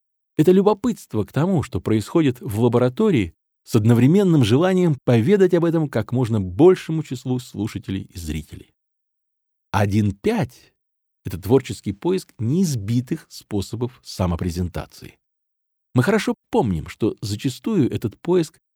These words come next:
приводит к формированию внешности клоуна, к примерке на себя образов давно минувших дней и тому подобное. Бывают, впрочем, и удачные находки.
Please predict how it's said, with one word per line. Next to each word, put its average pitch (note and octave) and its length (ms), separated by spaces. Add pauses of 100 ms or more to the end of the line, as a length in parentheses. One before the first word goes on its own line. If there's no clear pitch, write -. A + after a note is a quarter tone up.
(260)
приводит C#3 400
к - 60
формированию C#3 520
внешности C3+ 540
клоуна, F#2+ 560 (580)
к - 80
примерке D#3+ 400
на D3 80
себя D#3+ 380
образов C#3+ 460
давно C3+ 300
минувших C3 520
дней A#2+ 560 (420)
и - 80
тому A#2 240
подобное. G2 640 (560)
Бывают, A2+ 300
впрочем, E3 400 (180)
и - 20
удачные E2+ 480
находки. - 480